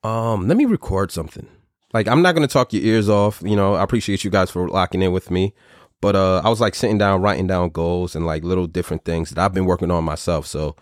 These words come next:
as far, as much as I wanna educate and help, you know, just give you guys more content to just think about, understand I'm going through my own journey.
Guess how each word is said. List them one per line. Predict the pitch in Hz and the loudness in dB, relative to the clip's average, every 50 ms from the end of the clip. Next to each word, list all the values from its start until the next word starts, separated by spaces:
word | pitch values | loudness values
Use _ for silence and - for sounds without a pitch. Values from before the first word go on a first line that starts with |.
| _ _ _ _ _ _ _ _ - | _ _ _ _ _ _ _ _ -4
as | - 104 - - | -2 -2 -2 -2
far, | - - 117 113 110 117 113 107 - - - | 0 2 2 4 4 4 4 2 0 -2 -4
as | - 92 95 90 - | -4 -4 -2 0 2
much | 117 123 - - | 0 0 0 0
as | 117 104 | 0 2
I | 104 104 | 2 2
wanna | 104 107 104 98 92 82 - - | 2 2 2 2 0 -2 -2 -2
educate | 95 95 87 90 90 - 95 92 87 80 | -2 -2 -2 -4 -6 -4 -2 -2 0 0
and | 85 82 | -2 -2
help, | 80 90 104 95 92 90 - _ - | -2 0 2 2 2 2 0 _ -2
you | - 110 | -2 0
know, | 90 90 85 82 | 2 2 2 0
just | - - 87 - - 85 | 0 -4 -6 -6 -4 -2
give | - 107 104 90 | 0 0 0 0
you | 85 90 | -2 -4
guys | 87 95 87 87 90 85 - - | -2 0 2 2 0 0 -2 -2
more | 90 95 95 98 98 95 92 90 87 | -2 0 0 2 2 2 2 0 0
content | - - - 95 95 92 - - - - | -4 -6 -4 -2 -2 -2 -2 -4 -6 -6
to | - 127 | -4 -4
just | 135 120 - - | -4 -4 -2 -2
think | 120 123 - | -2 -2 0
about, | 120 110 117 117 117 117 - _ - - - _ - | 0 2 2 2 2 0 -2 _ -18 -20 -20 _ -2
understand | - 113 120 113 - - 110 104 95 | 0 2 2 2 2 0 0 2 2
I'm | 95 92 | 0 2
going | 95 101 98 | 2 0 0
through | - - 101 98 | 0 0 0 2
my | 95 92 92 - - | 2 2 2 2 0
own | 95 98 101 101 98 87 | 0 2 2 2 0 0
journey. | 80 90 98 104 104 107 117 120 | 0 2 2 2 2 2 0 -2